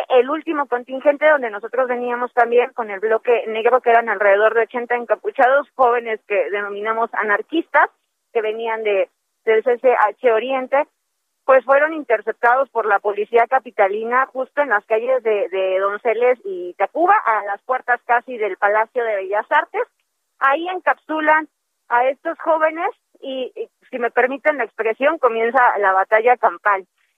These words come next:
Estos jóvenes empiezan a lanzar bombas molotov y cohetones a la policía capitalina, y la policía capitalina,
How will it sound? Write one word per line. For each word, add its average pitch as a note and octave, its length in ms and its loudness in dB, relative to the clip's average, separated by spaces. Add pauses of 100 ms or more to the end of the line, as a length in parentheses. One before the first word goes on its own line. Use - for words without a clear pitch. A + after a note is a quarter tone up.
(120)
Estos C#4+ 380 0
jóvenes E4 500 2 (340)
empiezan C#4 380 -4
a D4 80 0
lanzar B3 400 0
bombas C4 400 2
molotov A#3+ 640 -2
y A3+ 160 -12
cohetones A#3+ 640 -4
a G3+ 80 0
la G3 140 -4
policía G#3+ 420 -6
capitalina, D#4 640 -4 (380)
y D4 80 -4
la D#4+ 140 2
policía D4+ 580 0
capitalina, D4+ 720 0